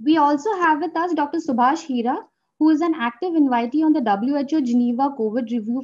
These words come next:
Forums. His expertise in controlling the Ebola pandemic in West Africa in two thousand fourteen was well appreciated by the United Nations.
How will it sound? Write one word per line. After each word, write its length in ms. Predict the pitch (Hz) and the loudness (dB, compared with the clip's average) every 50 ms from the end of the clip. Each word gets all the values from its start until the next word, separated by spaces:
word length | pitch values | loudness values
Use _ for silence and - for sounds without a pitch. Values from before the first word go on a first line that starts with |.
| - | -6
Forums. 600 | - 208 180 170 165 156 156 - - _ _ _ _ _ _ _ _ _ _ _ _ _ - | -8 -6 -6 -4 -6 -6 -8 -10 -12 _ _ _ _ _ _ _ _ _ _ _ _ _ 2
His 180 | 320 311 320 - | 2 2 2 0
expertise 680 | - 247 240 - - _ 311 311 294 330 349 381 339 370 | -4 -6 -6 -6 -8 _ -4 -2 0 0 0 0 0 2
in 120 | 359 330 | 2 2
controlling 560 | 330 269 262 254 226 269 277 285 294 311 311 311 | 2 2 0 0 0 0 0 2 4 4 4 4
the 120 | 320 - 208 240 | 4 0 -2 -2
Ebola 460 | 247 220 254 269 277 294 311 311 - | -2 -2 0 0 2 2 0 0 0
pandemic 480 | 220 208 208 214 233 247 262 277 277 277 | -2 -4 -2 -2 -2 -2 -2 -2 -4 -2
in 180 | 240 254 226 | -2 -2 -2
West 300 | 190 220 233 254 254 - | 0 0 -2 -2 -2 -2
Africa 520 | 277 220 220 220 - 254 254 254 247 254 254 254 | -2 -2 -2 -2 -4 -6 -4 -2 0 0 0 0
in 80 | 247 | -2
two 140 | 240 233 208 | -4 -6 -6
thousand 380 | - 220 202 202 202 233 247 247 | -2 -2 -2 -2 -2 -2 -4 -4
fourteen 580 | _ 240 254 277 277 226 180 170 175 220 233 226 | _ -6 -6 -6 -6 -8 -8 -10 -10 -12 -14 -8
was 300 | 214 240 262 247 220 208 | -2 -2 -2 0 -2 -2
well 220 | 220 226 254 247 | -2 -2 0 -2
appreciated 680 | 233 - 208 208 208 202 - 240 226 214 208 285 262 233 | -2 -4 -6 -8 -8 -8 -4 -4 -4 -4 -4 -4 -4 -4
by 120 | 226 208 | -4 -4
the 120 | 202 220 | -4 -4
United 400 | 208 208 196 185 175 175 170 196 | -6 -4 -6 -8 -8 -8 -10 -10
Nations. 640 | 208 185 170 156 - - 160 156 156 - _ _ | -8 -6 -6 -6 -8 -8 -10 -10 -10 -12 _ _